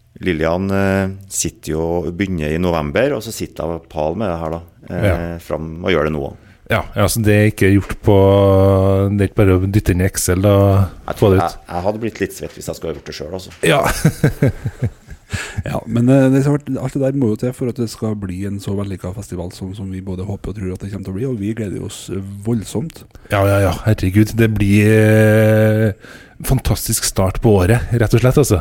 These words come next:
Speaker 2: Det, det er en kickoff for oss.
Speaker 3: Det er det, og, eh, o-, om det kommer til å gå bra? Ja, det tror jeg. Om det kommer
Speaker 2: Ja.
Speaker 3: til å, om vi kommer til å vinne, det er ikke jeg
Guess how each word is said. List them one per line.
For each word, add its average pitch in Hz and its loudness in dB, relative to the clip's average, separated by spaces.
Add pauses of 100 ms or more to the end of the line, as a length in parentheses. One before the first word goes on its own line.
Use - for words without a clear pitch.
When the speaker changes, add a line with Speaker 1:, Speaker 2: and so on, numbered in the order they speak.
Speaker 2:
Det, 110 2 (180)
det 113 6
er 147 6
en 165 4
kickoff - 2
for 101 6
oss. - 0 (180)
Speaker 3:
Det 107 -2
er 120 -2
det, 127 -6
og, 117 -4 (680)
eh, 104 -8 (1400)
o-, 139 -6
om 135 -4
det 120 0
kommer 127 -2
til 117 -2
å 117 -2
gå 120 -2
bra? 135 -2
Ja, 135 0
det 165 0
tror 147 2
jeg. 165 -8 (260)
Om 135 0
det 127 2
kommer 131 2
Speaker 2:
Ja. - -2
Speaker 3:
til 113 2
å, 120 2 (120)
om 123 0
vi 123 2
kommer 123 -4
til 127 -2
å 123 0
vinne, 151 -2
det 113 -4
er 127 -6
ikke 110 -4
jeg 104 -2